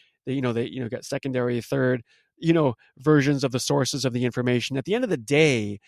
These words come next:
there's no attempt of H T M L on the internet to specifically go back to the original creator necessarily, whether that information is available or not.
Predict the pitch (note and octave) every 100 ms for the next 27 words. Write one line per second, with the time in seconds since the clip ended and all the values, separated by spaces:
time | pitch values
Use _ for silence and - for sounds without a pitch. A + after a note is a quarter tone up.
0 | _ _ _ - C#3+ B2+ E3+ G#3+ D#3 -
1 | F3 E3 C#3 B2 C#3+ - - C3 A#2 C3
2 | A#2+ A#2 B2+ A#2+ B2 B2 - - C3+ D#3
3 | D3 C#3 B2 B2 A#2 A#2+ - A2+ A2+ A2
4 | G#2+ - A#2 A#2+ B2+ G#2+ F#2+ - - G2+
5 | F2 - D3 D#3+ E3 C#3+ C3 B2+ B2 B2+
6 | A2 A#2 A2+ A2 G#2+ A2+ C3 A#2